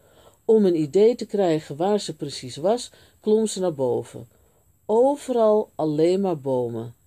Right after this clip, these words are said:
Nee, toch niet. Tussen de bomen door ontdekte ze het huis van Sarasar. Ze was blijkbaar onder de magische muur van de tuin doorgekropen.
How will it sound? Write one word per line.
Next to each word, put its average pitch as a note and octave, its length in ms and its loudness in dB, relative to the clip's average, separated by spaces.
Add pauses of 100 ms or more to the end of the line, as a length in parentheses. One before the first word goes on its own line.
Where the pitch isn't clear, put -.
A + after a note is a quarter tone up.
(300)
Nee, G#3+ 520 0 (380)
toch D4 240 -8
niet. C4 380 -6 (560)
Tussen - 320 -6
de C#3+ 100 -4
bomen A3 460 2
door G#3+ 440 2
ontdekte G3 580 -4
ze G#3 140 -6
het D3+ 160 -6
huis D#3+ 400 -2
van A#3 140 -6
Sarasar. D#3 640 -4 (960)
Ze - 180 -8
was F3+ 240 0
blijkbaar F3 720 0 (280)
onder C#4 420 2
de F3 80 -2
magische G3+ 640 -2
muur G3+ 400 0 (440)
van G3+ 180 -2
de E3+ 160 -4
tuin E4 320 0
doorgekropen. F#3+ 920 0